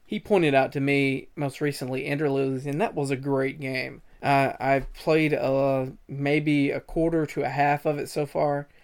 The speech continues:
on my Switch. I haven't put it, picked it back up or anything like that. Maybe coming forward in the future I can get back to it and finish it. But it's very interesting because in that game you,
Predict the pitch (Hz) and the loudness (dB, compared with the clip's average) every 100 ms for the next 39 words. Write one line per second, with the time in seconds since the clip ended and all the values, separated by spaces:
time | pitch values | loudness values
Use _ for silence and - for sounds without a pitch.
0 | - _ - 131 135 - 156 156 - - | -20 _ -6 -4 -2 -4 2 4 4 -2
1 | 147 143 139 139 - 151 - 156 135 135 | 0 0 0 -4 -6 -6 -6 -6 -4 -2
2 | 135 139 143 135 139 139 131 - 139 135 | 0 0 -2 -4 -4 -6 -6 -6 -6 -4
3 | 135 127 139 139 - _ - _ _ - | -6 -4 -4 -6 -8 _ -20 _ _ -20
4 | - - 143 143 139 - - - 160 135 | -8 0 2 2 -2 -8 -12 -4 -2 -2
5 | 156 147 135 127 151 139 135 127 127 127 | -2 0 0 -4 -4 -2 -2 -2 -4 -4
6 | 127 139 - 147 131 123 160 156 151 160 | -4 -4 -4 -4 -4 -4 -4 -2 0 -2
7 | - - _ - - - 151 143 131 180 | -2 -10 _ -20 -20 -4 0 0 2 2
8 | 175 160 156 151 139 147 143 131 - 139 | 4 4 2 0 0 -2 -4 -4 -4 -2
9 | 139 143 147 143 139 143 143 139 139 139 | 0 4 4 4 2 2 2 2 2 0
10 | 131 | -2